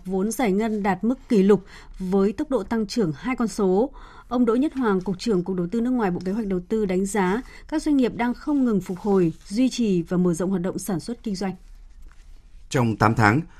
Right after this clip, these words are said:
Speaker 2: vốn đầu tư nước ngoài thực hiện đạt gần mười ba tỷ đô la Mỹ, tăng hơn mười phần trăm so với cùng kỳ năm ngoái và tăng hơn ba điểm phần trăm so với bảy tháng. Đây có thể coi là con số kỷ lục so với cả, ngay cả trước thời điểm dịch covid mười chín xảy ra.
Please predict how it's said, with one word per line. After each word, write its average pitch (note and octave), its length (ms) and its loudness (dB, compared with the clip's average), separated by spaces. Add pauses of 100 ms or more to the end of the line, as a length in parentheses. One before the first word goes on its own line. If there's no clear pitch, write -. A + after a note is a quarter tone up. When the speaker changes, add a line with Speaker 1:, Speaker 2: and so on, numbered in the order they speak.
(140)
Speaker 2:
vốn D#3 120 6
đầu F3 120 8
tư E3+ 100 2
nước G3+ 80 2
ngoài B2+ 220 2
thực A#2+ 200 -2
hiện B2 120 2
đạt A2 160 4
gần G#2 200 4
mười A2 100 4
ba B2 200 4
tỷ A2 140 0
đô G#2+ 80 4
la A#2 100 6
Mỹ, C3+ 240 2 (280)
tăng F3+ 120 4
hơn D#3+ 300 2
mười A2+ 120 6
phần A2+ 220 -2
trăm C#3+ 240 0
so C3+ 140 -4
với D3+ 120 0
cùng A2 160 2
kỳ G#2+ 160 0
năm A#2+ 160 4
ngoái G#2+ 220 4 (240)
và A#2+ 140 2
tăng D#3+ 160 0
hơn D#3 280 -2
ba D#3 160 2
điểm A#2+ 160 2
phần G2 180 0
trăm A#2 260 0
so A#2 140 -2
với A#2+ 100 2
bảy A2+ 140 0
tháng. G2+ 240 0 (760)
Đây C#3 160 4
có F#3 100 0
thể B2 120 0
coi G#2 200 4
là G2+ 80 0
con A#2+ 140 0
số A#2+ 360 -2
kỷ G#2+ 160 4
lục G2 160 4 (340)
so C#3+ 240 2
với C#3+ 120 -2
cả, D3 120 -4
ngay C3+ 160 0
cả F#2 240 2
trước - 240 -2
thời A#2 100 0
điểm F2+ 260 4
dịch G2 120 -2
covid A#2+ 240 -2
mười G2+ 100 0
chín A2+ 160 -4
xảy B2+ 140 0
ra. G2+ 260 4